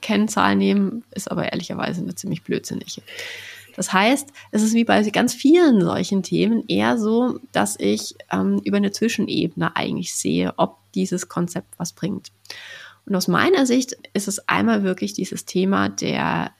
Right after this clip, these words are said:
der Zufriedenheitswert, die im Team steigen. Die werden ja auch ganz häufig über den E N P S et cetera wirklich auch regelmäßig erhoben. Das heißt, daran kann man sehen, dass sich da was tut.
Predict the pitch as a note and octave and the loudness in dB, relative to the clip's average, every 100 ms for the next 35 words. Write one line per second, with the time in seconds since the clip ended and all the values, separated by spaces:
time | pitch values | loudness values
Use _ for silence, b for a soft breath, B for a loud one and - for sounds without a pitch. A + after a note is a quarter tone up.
0 | - F3+ - F3+ - G3+ A3+ A3 G#3+ G#3+ | -8 -8 -6 -10 -2 2 2 0 -4 -6
1 | - A3 A3+ A3 G3+ G3+ - G#3+ G#3+ - | -6 -4 -4 -2 -2 -2 -2 -4 -4 -4
2 | F#3 A3+ B3 B3 A3 F3+ D3+ F#3+ F3 - | -2 0 2 0 -4 -4 -2 0 -2 -4
3 | - F#3 - F3+ F3 - E3+ - E3+ F3 | -6 -8 -6 -4 -4 -6 -8 -6 -4 -2
4 | F3 F3 - - - - F#3 F3 F3 - | -2 -4 -4 -6 -6 -2 0 2 0 -4
5 | - E3+ - F3+ E3+ E3 F3+ F#3+ F3+ - | -8 -8 -6 -6 -6 -6 -6 -8 -8 -10
6 | - F3+ F3+ F3 E3+ E3+ F3+ G3 A3 B3+ | -6 -2 0 0 -2 -4 -8 -2 2 4
7 | B3 - - F3+ - B B B B _ | 2 0 -6 -8 -8 B B B B _
8 | _ D#3+ E3+ G3+ G#3+ G3+ F#3+ F#3+ F#3+ F3+ | _ -2 0 0 0 0 0 0 0 0
9 | F3 F3 E3 E3 E3+ - D#3+ E3+ - - | 0 -2 -6 -4 -6 -4 -4 -4 -6 -8
10 | - - | -8 -8